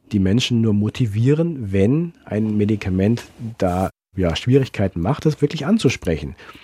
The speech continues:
Nicht, nicht sich zu schämen und denken, "Na, das spreche ich nicht an" oder "Depression ist schwer genug", also, äh, das all-, andere ist nicht so wichtig. Ruhig ansprechen und dann kann man nämlich eine andere Lösung finden.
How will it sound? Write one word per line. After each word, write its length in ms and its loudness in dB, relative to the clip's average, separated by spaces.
Nicht, 340 2
nicht 200 2
sich 160 -2
zu 140 -6
schämen 280 4
und 180 0
denken, 220 2
"Na, 120 0
das 260 -6
spreche 360 0
ich 40 -4
nicht 220 -6
an" 180 4
oder 240 2
"Depression 600 -4
ist 100 -8
schwer 380 2
genug", 520 2
also, 220 -2
äh, 280 -6
das 160 -8
all-, 220 0
andere 300 0
ist 120 -4
nicht 80 -2
so 140 -6
wichtig. 380 0
Ruhig 240 0
ansprechen 580 0
und 100 2
dann 140 4
kann 140 0
man 120 2
nämlich 260 2
eine 80 -8
andere 220 2
Lösung 320 -6
finden. 380 -14